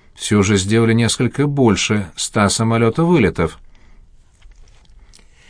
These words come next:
Тем не менее, активность немецкой авиации была сильно скована плохой погодой. Помимо отсутствия возможностей активно влиять на ход боевых действий, погода препятствовала эвакуации аэродромов,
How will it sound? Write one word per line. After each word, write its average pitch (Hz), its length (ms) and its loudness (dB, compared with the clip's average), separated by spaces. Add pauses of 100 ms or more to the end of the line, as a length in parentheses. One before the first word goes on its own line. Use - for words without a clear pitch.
(220)
Тем 160 180 4
не 185 80 8
менее, 107 320 6
активность 143 460 0
немецкой 127 480 2
авиации 156 580 2 (180)
была 107 300 2
сильно 120 380 2
скована 117 500 2
плохой 127 420 0
погодой. 156 600 0 (960)
Помимо 175 400 4
отсутствия 151 480 0
возможностей 135 840 2 (180)
активно 120 580 0
влиять 107 380 2
на 104 100 2
ход 110 280 0
боевых 107 420 0
действий, 120 580 0 (720)
погода 107 380 2
препятствовала 113 800 0 (140)
эвакуации 101 640 0
аэродромов, 127 600 0